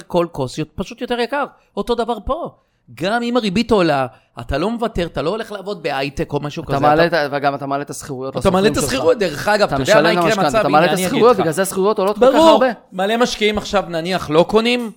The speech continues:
Speaker 1: תראה, למה, למה התקופה הזאת, לדעתי, זה הזדמנות טובה. תקשיב, אם עד לפני שנה היית שם, אתה מוכר עכשיו דירה, הנה הוא רוצה למכור את הדירה שלו בבת ים. תקשיב, הוא היה מפרסם הודעה, היו מתקשרים אליו שלושים איש ביום.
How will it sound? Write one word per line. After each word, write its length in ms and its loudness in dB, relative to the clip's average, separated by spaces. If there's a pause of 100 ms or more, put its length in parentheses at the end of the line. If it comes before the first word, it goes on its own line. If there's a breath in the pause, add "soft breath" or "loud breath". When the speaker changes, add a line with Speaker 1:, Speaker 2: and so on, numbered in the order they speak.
Speaker 1:
תראה, 180 -4
למה, 340 -4
למה 220 -8
התקופה 320 -12
הזאת, 240 -10
לדעתי, 320 -8
זה 120 -10
הזדמנות 440 -10
טובה. 200 -10 (260)
תקשיב, 260 -18 (460)
אם 140 -6
עד 100 2
לפני 240 -2
שנה 280 0
היית 200 -4 (120)
שם, 140 -2
אתה 120 -6
מוכר 300 -8
עכשיו 220 -10
דירה, 260 -4
הנה 120 -6
הוא 80 -8
רוצה 200 -10
למכור 240 -12
את 60 -18
הדירה 260 -12
שלו 200 -12
בבת 240 -10
ים. 100 -10
תקשיב, 260 -8
הוא 60 -4
היה 80 -6
מפרסם 340 -10
הודעה, 220 -6
היו 100 -10
מתקשרים 360 -16
אליו 140 -12
שלושים 380 -12
איש 140 -14
ביום. 280 -8